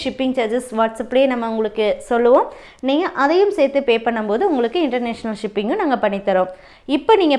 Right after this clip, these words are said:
பார்க்கறது பேபி பிங்க் கலர். Body of saree, பல்லு ரெண்டுமே சேம் கலர் பிங்க் கலர். பிளவுஸ் மட்டும் கான்ட்ராஸ்ட் கலர், அதுலேயுமே புட்டாஸ் வந்திருக்கும்,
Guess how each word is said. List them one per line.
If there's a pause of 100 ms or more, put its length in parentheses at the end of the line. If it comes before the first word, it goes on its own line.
(120)
பார்க்கறது (180)
பேபி (100)
பிங்க்
கலர். (540)
Body
of
saree, (160)
பல்லு (220)
ரெண்டுமே (120)
சேம்
கலர் (120)
பிங்க்
கலர். (440)
பிளவுஸ் (120)
மட்டும் (140)
கான்ட்ராஸ்ட்
கலர், (160)
அதுலேயுமே
புட்டாஸ்
வந்திருக்கும்,